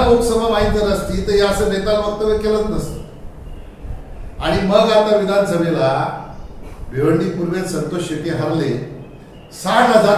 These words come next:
मताने हरले. तिथं तर काय मी नव्हतो ना, माझ्याबद्दलची नाराजी नव्हती ना, यांच्याशी शक्य आहे, जाऊन निवडून आणायचं होतं त्यांना, तुमची ताकद आहे भिवंडीत तर.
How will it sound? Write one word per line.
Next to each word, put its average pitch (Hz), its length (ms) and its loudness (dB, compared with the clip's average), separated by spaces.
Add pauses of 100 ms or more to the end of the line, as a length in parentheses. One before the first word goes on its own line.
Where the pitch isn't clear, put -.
मताने 185 260 0
हरले. 131 340 0 (920)
तिथं 180 240 -2
तर 208 120 -4
काय 202 180 2
मी 202 100 -2
नव्हतो 202 280 -4
ना, 202 140 -8 (880)
माझ्याबद्दलची 190 600 -2
नाराजी 190 420 0
नव्हती 196 260 -4
ना, 196 140 -4 (1400)
यांच्याशी 165 400 -2
शक्य 220 380 -2
आहे, 160 220 0
जाऊन 170 340 2
निवडून 233 280 2
आणायचं 233 300 2
होतं 202 240 -2
त्यांना, 185 380 -6
तुमची 175 200 -8
ताकद 170 400 -4
आहे 165 100 -4
भिवंडीत 135 400 -4
तर. 139 160 -6